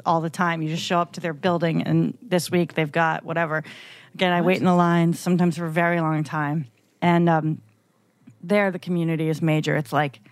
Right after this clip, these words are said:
Speaker 1: "Yeah, they're not letting anyone im-, in." Okay. And then there's always someone that comes by, rolls by and says, like,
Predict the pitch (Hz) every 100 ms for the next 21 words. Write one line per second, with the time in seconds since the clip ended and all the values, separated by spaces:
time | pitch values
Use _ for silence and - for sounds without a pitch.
0 | _ _ - 190 202 190 190 175 185 180
1 | 175 175 170 175 - 202 190 151 - 180
2 | 185 170 190 196 190 180 196 226 240 226
3 | 208 202 185 180 254 190 156 - 190 185
4 | 180 185 180 170 170 160 139